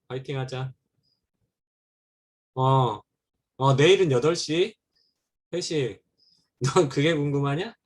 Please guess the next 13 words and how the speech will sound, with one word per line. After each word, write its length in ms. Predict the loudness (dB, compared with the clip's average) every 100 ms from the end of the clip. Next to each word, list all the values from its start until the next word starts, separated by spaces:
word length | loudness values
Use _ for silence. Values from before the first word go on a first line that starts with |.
| -20 _ _ _ _
삼겹살. 680 | -6 -2 0 -2 -4 -8 -10 _ _ _ -20 -20 -20 _ _ -20 -20 _ -16
<laughs> 480 | -10 -10 -8 -12 -14 -20 -20 _ _ _ -20 _ _ _ _ _ _ _ _ _ _ _ _ _ _ _ _ _ _ _ -8
아니, 360 | -4 -2 -4
그거는 440 | -4 0 0 0 -2
내가 240 | -2 -2
정하는 340 | -2 -4 -4 -4
게 80 | -6
아니고 540 | -6 -8 -4 -4 -4
니네들이 420 | -4 -4 -4 -6 -8
정해. 560 | -10 -10 -8 -6 -6 -8 _ _ _ _ _ _ _ _ _ _ _ _ _ _ _ _ _ _ _
니네들이 500 | 0 2 2 2 0
정하라고, 560 | -2 -8 -10 -10 -14 -14 -12
니네들이. 580 | -8 -8 -8 -10 -14